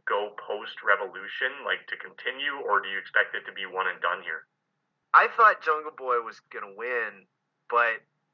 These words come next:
Speaker 2: after Christian's promo on Wednesday, I kinda hope he wins, continue this, and do a bit more of a bigger blow-off somewhere down the line. Um, you know, if, if, if they, if they had been having this program, if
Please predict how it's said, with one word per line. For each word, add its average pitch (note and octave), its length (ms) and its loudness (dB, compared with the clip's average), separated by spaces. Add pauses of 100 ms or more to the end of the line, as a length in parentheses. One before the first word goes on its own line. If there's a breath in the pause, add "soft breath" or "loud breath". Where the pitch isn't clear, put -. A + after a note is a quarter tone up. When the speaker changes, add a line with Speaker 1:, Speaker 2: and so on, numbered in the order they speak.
(120)
Speaker 2:
after D#3+ 640 6
Christian's B2 720 -10
promo G#2 560 -4
on F#2+ 260 0
Wednesday, A2+ 540 -4
I D3 160 4
kinda F3 320 6
hope D3+ 160 -8 (160)
he F3 80 -18
wins, A2+ 300 -6
continue C#3 340 -12
this, G2+ 320 -8
and F#2+ 160 -20 (400 loud breath)
do B2 80 -2
a A2+ 60 0 (100)
bit A#2+ 160 -4
more A2 160 2
of G#2+ 80 2
a G#2 160 -2
bigger A2 320 -2
blow-off G2+ 480 4 (360)
somewhere G2+ 340 -2
down F#2+ 240 0
the F2+ 100 -12
line. F2+ 400 -2 (320)
Um, F#2 560 2
you G#2+ 80 -16
know, F#2 220 -2 (440 loud breath)
if, D3 140 -2 (140)
if, E3+ 240 2
if F3 180 0
they, G#3 240 2
if G3 140 -2
they B3 180 8
had G#3 160 0
been F3 160 0
having D3 320 4
this A#2+ 160 -16
program, B2 480 0
if A2 80 -10